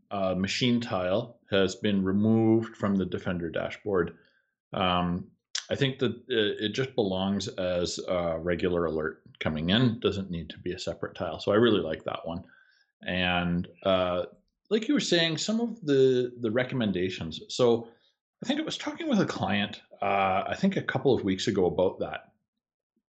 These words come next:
and how the different recommendations really cycle through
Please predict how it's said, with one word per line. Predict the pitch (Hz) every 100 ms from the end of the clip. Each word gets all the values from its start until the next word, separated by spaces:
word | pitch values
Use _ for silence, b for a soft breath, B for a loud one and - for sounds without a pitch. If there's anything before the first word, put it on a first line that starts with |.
| - -
and | 117 113
how | - 127 135 135 135 b b b -
the | 127
different | 127 196 - -
recommendations | 127 - 123 117 95 95 - 98 95
really | 92 95
cycle | 92 - 101 101 - 101
through | - - - 95 98 76 71